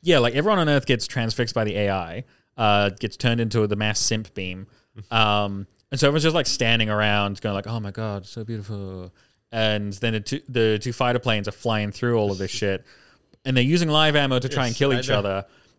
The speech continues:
Speaker 1: And they're flying in between skyscrapers, in the process destroying skyscrapers, which are presumably full of people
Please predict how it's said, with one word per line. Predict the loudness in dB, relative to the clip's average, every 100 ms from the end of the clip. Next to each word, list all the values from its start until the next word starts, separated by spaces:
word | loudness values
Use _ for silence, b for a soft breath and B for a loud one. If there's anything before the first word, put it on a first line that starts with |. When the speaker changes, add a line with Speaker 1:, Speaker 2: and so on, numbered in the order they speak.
| _
Speaker 1:
And | -2
they're | -2
flying | 2 0 0
in | -2 -2
between | -2 -2 -4 -2
skyscrapers, | 0 0 0 -2 -2 -2 -4 -4 -10 _ _ _
in | -6
the | -4
process | 0 0 0 -2
destroying | -2 -2 0 -2 -2 2 2 2 -2 -4
skyscrapers, | -2 0 0 0 -4 -4 -4 -6 -6
which | -6
are | -4
presumably | -4 -2 -2 0 -2
full | -4 -2 2 2
of | 0
people | -2 0 0 0 -2